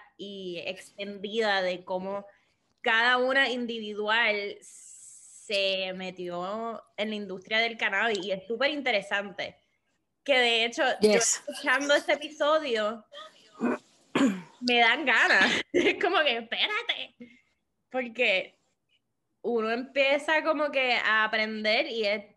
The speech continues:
Speaker 1: y como que la car-, la carrera de ustedes ha sido súper educativa, y eso es lo que me encanta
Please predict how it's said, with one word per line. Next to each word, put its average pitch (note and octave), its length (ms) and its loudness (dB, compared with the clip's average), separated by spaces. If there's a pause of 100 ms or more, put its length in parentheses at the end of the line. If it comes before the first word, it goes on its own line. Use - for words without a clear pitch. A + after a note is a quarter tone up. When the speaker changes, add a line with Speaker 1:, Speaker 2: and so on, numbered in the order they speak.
Speaker 1:
y G#3 380 -10
como A3 240 -8
que G#3+ 80 -2
la G#3+ 140 -2
car-, A3 200 -2
la G3+ 280 -6
carrera G3+ 420 -2
de A#3 100 -4
ustedes C4 440 -2
ha A3+ 180 -2
sido A#3+ 260 -4
súper A#3 380 -6
educativa, G3+ 680 -6 (240)
y F3 300 -10
eso E3+ 200 -10
es G#3 80 -8
lo A3 80 -8
que A3+ 80 -10
me G#3 80 -10
encanta E3+ 640 -8